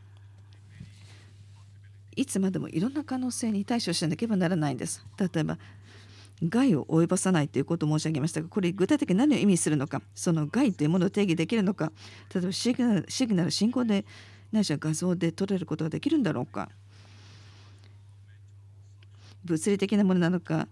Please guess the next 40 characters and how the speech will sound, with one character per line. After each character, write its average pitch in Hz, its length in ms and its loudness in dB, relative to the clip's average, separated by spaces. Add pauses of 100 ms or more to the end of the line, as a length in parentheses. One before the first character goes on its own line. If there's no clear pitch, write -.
(240)
な 185 80 2
い 180 40 2
し - 120 -4
は 160 40 2
メ 190 100 4
ン 214 40 0
タ 185 100 0
ル 180 60 0
な 160 60 2
も 151 80 0
の 165 80 0
な 156 100 0
の 151 100 0
か、 - 120 -10
社 - 160 -8
会 247 160 -2
的 233 180 -2
な 220 80 4
も 190 100 4
の 202 80 2
な 160 100 0
の 127 120 -4
か。 95 220 -8 (3250)
で 196 120 -4
す - 80 -6
か 156 100 -4
ら、 160 80 0
無 180 180 2
限 277 260 2
の 269 200 2 (1900)
バ 180 100 0
ラ 190 80 2
エ 180 80 0
テ 151 120 -2
ィ 151 60 -2
が 135 80 -4
あ 131 40 -2
り 131 80 -4
ま 110 120 -4
す。 - 120 -14